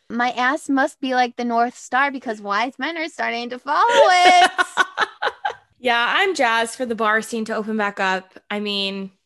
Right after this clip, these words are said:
Speaker 2: it kind of has in Nashville a little bit, but I just feel like you still have to sit at a table. Like, you can't really get up and, like, get your own drinks. There's no dance floors.
Speaker 1: Yeah.
Speaker 2: Like, there's still really no meeting anyone. So I'm hopeful, too, that people start to get off the apps and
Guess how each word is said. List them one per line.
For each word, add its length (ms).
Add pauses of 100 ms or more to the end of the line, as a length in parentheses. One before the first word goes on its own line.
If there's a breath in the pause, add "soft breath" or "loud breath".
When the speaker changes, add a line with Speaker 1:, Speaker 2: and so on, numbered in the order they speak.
Speaker 2:
it 140
kind 200
of 60
has 300
in 80
Nashville 500
a 0
little 220
bit, 200
but 120
I 120
just 220
feel 160
like 240
you 140
still 260
have 160
to 80
sit 240
at 100
a 80
table. 540
Like, 220
you 100
can't 240
really 260
get 160
up 320
and, 140
like, 220
get 160
your 120
own 160
drinks. 440
There's 240
no 160
dance 440
floors. 460
Speaker 1:
Yeah. 60
Speaker 2:
Like, 120
there's 200
still 260
really 540 (500 soft breath)
no 180
meeting 280
anyone. 420
So 460 (180)
I'm 180
hopeful, 340
too, 320
that 360 (160)
people 240
start 240
to 80
get 80
off 200
the 60
apps 380
and 260